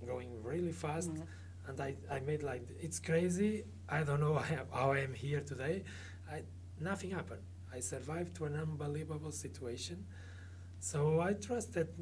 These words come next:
Speaker 1: sometimes we are protected, and we, we have a, a story to tell, and maybe we are protected to do it.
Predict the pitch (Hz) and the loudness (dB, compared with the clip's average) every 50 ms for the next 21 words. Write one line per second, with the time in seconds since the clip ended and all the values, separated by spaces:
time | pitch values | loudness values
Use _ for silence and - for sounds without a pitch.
0 | 156 151 151 - - 165 151 147 170 151 156 139 135 131 120 117 - - 123 120 | -6 -6 -4 -2 0 0 0 2 2 2 2 2 0 0 -2 -2 -2 -4 -4 -2
1 | - 143 131 - - - 139 127 127 120 120 113 113 120 123 123 123 127 131 - | -2 -4 -4 -4 -6 -6 -6 -4 -4 -4 -4 -4 -4 -4 -4 -4 -4 -6 -8 -4
2 | 147 165 185 190 185 190 185 180 180 - - - - - - - - 143 151 151 | -2 0 0 0 0 -2 -2 -2 -4 -6 -8 -10 -10 -10 -10 -6 -4 -2 -2 0
3 | 151 143 143 143 139 135 139 - - - 156 156 165 165 165 156 - 160 - - | 0 -2 -2 -2 -2 -2 0 0 0 2 2 4 4 4 2 0 -4 -6 -2 0
4 | 165 156 170 180 185 190 185 175 165 170 170 - - - - - - - - - | 2 4 4 4 2 2 0 0 0 -2 -4 -6 -8 -10 -12 -12 -12 -12 -10 -6
5 | 143 143 147 151 147 156 151 147 135 135 131 131 131 131 127 120 120 - - 123 | -4 -2 0 0 2 2 0 0 0 -2 -4 -4 -2 -2 -2 -2 -2 -2 -4 -6
6 | - - 135 123 - 131 123 - - 131 - 135 127 113 98 - | -6 -6 -8 -6 -6 -8 -8 -8 -8 -8 -6 -4 -2 -2 -4 -4